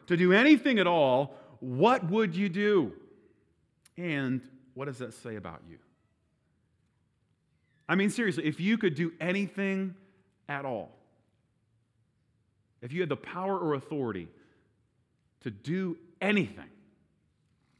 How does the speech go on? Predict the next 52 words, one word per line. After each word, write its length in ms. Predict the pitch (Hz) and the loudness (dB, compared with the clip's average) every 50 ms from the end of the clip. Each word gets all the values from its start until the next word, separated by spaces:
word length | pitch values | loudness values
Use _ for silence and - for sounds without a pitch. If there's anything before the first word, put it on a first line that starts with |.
| _ _ _ _ _ _ _ _ _ | _ _ _ _ _ _ _ _ _
what's 160 | - 147 - | -20 -14 -12
the 100 | - 185 | -10 -8
first 260 | - - 175 165 - | -4 -4 -4 -4 -4
thing 100 | - 151 | -6 -6
that 100 | 143 135 | -6 -6
comes 220 | - 131 120 113 - | -8 -10 -10 -10 -10
to 80 | - 113 | -12 -12
mind? 220 | 107 92 80 78 - _ _ _ _ _ _ _ _ _ _ _ _ _ _ _ _ _ _ _ _ _ _ _ _ _ _ _ _ _ _ _ _ _ _ _ _ _ _ _ _ _ _ _ _ _ _ _ _ _ _ _ _ _ - | -12 -12 -14 -18 -20 _ _ _ _ _ _ _ _ _ _ _ _ _ _ _ _ _ _ _ _ _ _ _ _ _ _ _ _ _ _ _ _ _ _ _ _ _ _ _ _ _ _ _ _ _ _ _ _ _ _ _ _ _ -8
Now, 100 | 113 123 | -6 -6
this 140 | 131 - 139 | -4 -4 -4
may 120 | 143 139 | -4 -4
just 160 | 120 135 - | -4 -6 -6
be 80 | 139 131 | -6 -6
because 260 | 127 120 139 123 117 | -6 -4 -6 -6 -4
I 80 | 123 120 | -4 -6
was 240 | 113 110 101 - - | -6 -6 -8 -10 -12
raised 380 | 107 110 113 117 120 113 - 123 | -8 -6 -4 -4 -4 -6 -6 -8
on 240 | 107 101 98 95 | -6 -6 -6 -8
time 300 | - - - 117 117 123 | -8 -8 -6 -6 -4 -4
machine 320 | 127 123 - - 123 123 123 | -4 -6 -8 -8 -8 -6 -4
movies, 340 | 123 127 127 131 147 151 - - - _ _ _ _ _ _ _ _ _ _ _ _ _ _ - | -4 -4 -6 -6 -8 -10 -12 -18 -20 _ _ _ _ _ _ _ _ _ _ _ _ _ _ -12
but 100 | 135 113 | -8 -6
also 220 | 131 135 - 160 | -6 -6 -4 -4
because 300 | 147 147 147 160 143 120 | -4 -2 -2 -2 -2 0
my 120 | 131 127 131 | 0 0 0
own 160 | 135 135 123 | 0 0 -2
sinful 360 | - 147 135 135 - 139 123 | -2 -2 -4 -2 -2 -4 -2
nature 360 | 120 120 123 123 - 156 147 | 0 0 -2 -2 -4 -6 -4
is 140 | 131 107 107 | -4 -4 -4
not 220 | 127 120 135 - | -2 -4 -4 -4
towards 320 | - 135 120 120 117 104 104 | -6 -6 -4 -4 -4 -4 -4
repentance, 560 | 104 104 - - 123 117 127 - 143 143 143 | -6 -8 -6 -6 -6 -6 -6 -6 -8 -8 -8
but 100 | - 127 | -8 -8
of 80 | 113 101 | -6 -6
just 200 | 113 110 104 - | -6 -8 -8 -8
regret. 580 | 104 101 95 90 98 101 110 147 - - - - - _ _ _ _ _ _ _ _ _ _ - | -8 -8 -8 -6 -6 -6 -6 -6 -8 -10 -18 -20 -20 _ _ _ _ _ _ _ _ _ _ -12
If 140 | 120 - | -8 -6
I 120 | 151 135 156 | -4 -4 -4
had 140 | 165 151 135 | -4 -4 -4
all 200 | 123 131 147 143 | -2 -2 -4 -4
the 80 | 139 | -6
power 320 | - - - 127 131 135 131 | -6 -6 -4 -4 -4 -4 -4
and 100 | 127 120 | -6 -6
authority, 320 | 127 - 143 143 139 135 | -8 -6 -6 -6 -6 -6
I 60 | 120 | -6
would 160 | 113 113 104 | -8 -8 -6
go 120 | 110 117 113 | -6 -4 -4
back 220 | 113 113 107 - | -4 -6 -8 -8
and 100 | 113 101 | -10 -8
do 140 | 95 110 104 | -8 -8 -8
things 240 | 101 107 98 87 90 | -8 -10 -12 -12 -12
different. 300 | 90 - - - - | -16 -18 -18 -20 -20